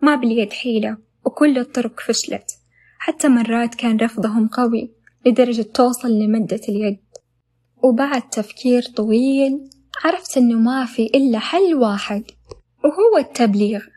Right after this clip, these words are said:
اتصلت في هذاك اليوم على رقم وحدة مكافحة المخدرات تسعة تسعة خمسة، وقلت لهم إني لقيت دليل إدانتهم في وحدة من أدراجهم، وبفضل من الله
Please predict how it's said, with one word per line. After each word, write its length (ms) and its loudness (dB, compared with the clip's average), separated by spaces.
اتصلت 580 -2
في 120 2
هذاك 420 0
اليوم 480 0
على 340 0
رقم 360 0
وحدة 420 -4
مكافحة 560 -2
المخدرات 880 -2
تسعة 320 0
تسعة 340 -2
خمسة، 540 -2
وقلت 240 2
لهم 260 2
إني 260 0
لقيت 240 0
دليل 680 -2
إدانتهم 640 0
في 140 -4
وحدة 340 -4
من 120 -2
أدراجهم، 640 -4
وبفضل 600 2
من 180 0
الله 500 -2